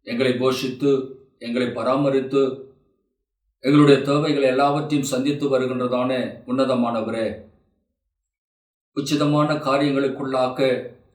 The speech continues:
எங்களை சிறைப்படுத்தி, பரிசுத்தமான வாழ்க்கைக்கு நேராக எங்களை ஒழுங்குபடுத்தி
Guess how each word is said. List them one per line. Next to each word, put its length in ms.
எங்களை 420
சிறைப்படுத்தி, 840
பரிசுத்தமான 720
வாழ்க்கைக்கு 540
நேராக 800
எங்களை 640
ஒழுங்குபடுத்தி 1000